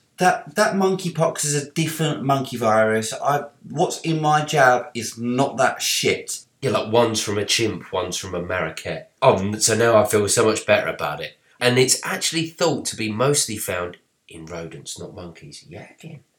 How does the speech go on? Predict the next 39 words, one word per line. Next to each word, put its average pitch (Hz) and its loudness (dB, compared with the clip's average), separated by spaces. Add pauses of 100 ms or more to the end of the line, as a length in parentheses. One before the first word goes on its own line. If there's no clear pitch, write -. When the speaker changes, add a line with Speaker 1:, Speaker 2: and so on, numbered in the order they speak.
(280)
Speaker 2:
The 107 -12
second 240 0
type 92 -4
of 98 -14
claim 95 -6
spreading 90 -2
online 90 -4
is 110 -8
that 101 -8
the 101 -8
covid 147 -6
vaccine - -8
somehow 127 0
suppresses 85 -4
your - -4
immune 80 -6
system. - -6
What 151 2
has 85 -10
been 69 -16
leading 185 -2
people 160 0
to 196 6
this? - -2
Speaker 1:
Well, 214 2
I'm 196 2
not 202 2
being 175 0
funny. 120 -2
We've 143 -4
seen 147 -2
a 131 0
lot 160 2
of - -14
people 131 -2
have 113 -4
gotten 120 -4
ill 123 2
since - -6